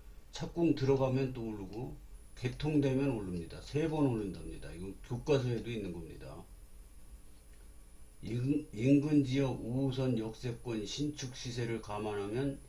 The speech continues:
십억에서 십일억은 가야 한다고 보는데요.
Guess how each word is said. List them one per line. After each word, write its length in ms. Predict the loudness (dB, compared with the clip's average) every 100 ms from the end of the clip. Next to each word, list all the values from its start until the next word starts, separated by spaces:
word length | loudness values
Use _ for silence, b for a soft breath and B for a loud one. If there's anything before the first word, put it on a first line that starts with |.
| B B -14
십억에서 800 | -6 -4 0 2 2 0 2 2
십일억은 720 | 2 -4 -2 0 0 0 -2
가야 320 | -2 -2 0 0
한다고 380 | -2 -4 -6
보는데요. 680 | -6 -6 -6 -6 -6 -6 -8